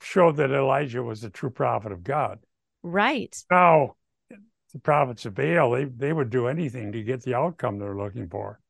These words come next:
Speaker 2: Yes.
Speaker 1: But they couldn't. Now, in this case, you might say, "Well, that's not fair because the things that they're talking about are not going to, they're not so extreme. They're not cutting themselves. They're, um,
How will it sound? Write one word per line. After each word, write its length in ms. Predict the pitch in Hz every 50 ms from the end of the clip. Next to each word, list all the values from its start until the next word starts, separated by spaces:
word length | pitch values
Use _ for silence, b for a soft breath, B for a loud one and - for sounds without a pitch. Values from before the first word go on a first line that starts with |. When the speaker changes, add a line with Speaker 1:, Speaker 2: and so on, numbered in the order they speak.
| _ _ _ _ _
Speaker 2:
Yes. 540 | - 214 214 165 - - - - - - - _ _ _ _
Speaker 1:
But 120 | - 135 117
they 140 | 143 131 117
couldn't. 420 | - - - 180 151 110 92 92 _ _ _ _ _ _ _ _ _
Now, 180 | - 175 170 165
in 80 | 165 170
this 240 | 190 226 202 -
case, 360 | - - 190 175 170 160 - -
you 80 | 160
might 160 | 156 156 143
say, 160 | - - 165 156
"Well, 200 | 147 147 147 143
that's 360 | 147 151 156 160 - - - _ _ _ _ _ _ _ _ -
not 240 | 156 139 131 -
fair 420 | - - 143 143 139 139 139 139 143
because 500 | 131 127 104 _ - 135 131 117 - - _ _ _ _ _ _ _
the 80 | - 131
things 360 | - - 160 147 139 127 113
that 160 | 139 127 104
they're 180 | - 135 123 117
talking 400 | 110 - 139 131 135 107 127 131
about 440 | 117 110 120 120 120 120 123 123 120 _ _ _ _ _ _ _ _ _ _ _ _ _ _
are 160 | 139 131 127
not 260 | 135 135 131 127 117
going 220 | 113 131 131 127 120
to, 240 | 113 107 110 113 _ _ _ _ _ _ _ _ _ _ _ _ _
they're 100 | 156 147
not 220 | 143 143 143 135 -
so 100 | - 143
extreme. 520 | 123 - - - - 139 131 131 139 131
They're 120 | 127 127
not 220 | 123 123 131 123 _
cutting 300 | - - 120 117 120 120
themselves. 640 | 123 117 107 98 - - 120 101 98 104 110 104 90
They're, 260 | 104 110 110 104 - _ _ _ _ _ _ _ _ _ _ _ _ _ _ _ _ _ -
um, 400 | 139 113 104 107 104 98 95